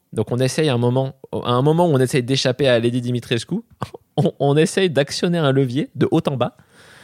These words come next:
et là, on entend « schling » et, bah, juste notre main est vraiment sectionnée, mais de manière nette, par, bah, l'une des lames de, de, de, de Lady Dimitrescu.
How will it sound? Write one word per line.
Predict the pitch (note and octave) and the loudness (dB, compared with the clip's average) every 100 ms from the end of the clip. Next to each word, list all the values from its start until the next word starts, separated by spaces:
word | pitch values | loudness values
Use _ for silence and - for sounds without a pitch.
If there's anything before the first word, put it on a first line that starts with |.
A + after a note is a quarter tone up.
| - - - - | -20 -20 -4 0
et | B3+ | 2
là, | F3+ C3+ - _ _ _ _ | 2 0 -4 _ _ _ _
on | D3+ D3+ | 0 2
entend « | D3+ D#3+ D#3 - _ | 2 0 -2 -6 _
schling » | - - - A#4+ A#4+ A#4 _ _ - - - - - - - - - C4 - F#3+ | -8 -6 0 0 0 -8 _ _ -20 -20 -20 -6 -6 -6 -2 0 0 -2 -2 2
et, | E3+ A3 - - - B2+ | 2 2 -2 -6 -10 -4
bah, | C3 C#3 | 0 2
juste | C#3+ E4+ C#3 | 2 -2 0
notre | C3 - C#3+ | -2 0 0
main | C#3 D#3+ B3 - _ _ - | 2 2 -2 -8 _ _ -2
est | B2 | -2
vraiment | B2 C3+ F#3 | 0 0 -2
sectionnée, | - - F#3 - D#3 F3+ | -4 -6 -6 -4 -4 -4
mais | F#3+ - | -8 -10
de | A2+ A#2 | -10 -6
manière | A#2+ A#2 A#2 | -4 -4 -2
nette, | C#3 F#3 - - | -2 -4 -8 -4
par, | C3+ C#3 | -4 -4
bah, | A2+ G#2+ | -6 -6
l'une | G#2+ B2+ D3+ | -6 -4 -2
des | A2+ | -2
lames | A2 A2+ B2+ A#2 G#2+ A2 - _ - | -2 -2 -2 -4 -8 -10 -16 _ -14
de, | A2+ A2 G#2 | -6 -4 -4
de, | G#2 G#2+ - - _ _ | -8 -10 -12 -20 _ _
de, | - G#2+ G#2 | -4 -2 0
de | G#2+ | 0
Lady | A2 A2+ B2+ | -2 -2 -4
Dimitrescu. | A2+ A2 - A2+ - | -4 -4 -6 -8 -6